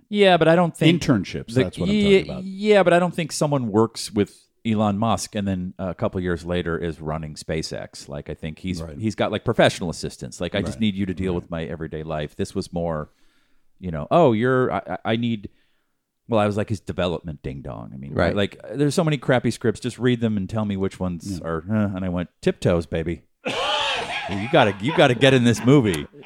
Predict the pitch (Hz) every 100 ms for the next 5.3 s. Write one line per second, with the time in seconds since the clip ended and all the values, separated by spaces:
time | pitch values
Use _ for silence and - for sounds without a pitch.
0 | - 110 95 85 113 101 98 95 85 90
1 | 65 80 90 - 95 123 113 110 107 131
2 | 131 123 - 147 143 127 117 123 - -
3 | 156 98 - - 160 - 185 185 175 -
4 | 147 - 135 127 120 139 - - 147 131
5 | - 143 -